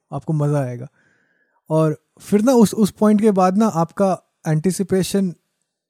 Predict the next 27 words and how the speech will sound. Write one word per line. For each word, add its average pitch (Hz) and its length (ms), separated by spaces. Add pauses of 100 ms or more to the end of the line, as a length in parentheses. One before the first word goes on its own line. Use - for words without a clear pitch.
(360)
एक 180 260
फैक्टर 165 360
रहता 156 280
है, 185 60
लेकिन 170 340
जर्नी 160 420
क्या 196 180
होती 170 340
है 208 60
वो 190 240
एक 165 140
बड़ा 160 220
फैक्टर 147 280
हो 139 80
जाता 123 260
है 123 60 (640)
कि 170 80
हम, 180 320
हमें 170 180
पता 185 240
है 185 100
यहाँ 165 180
से 170 100
यहाँ 185 100
जाने 156 280
वाले 131 220
हैं, 127 80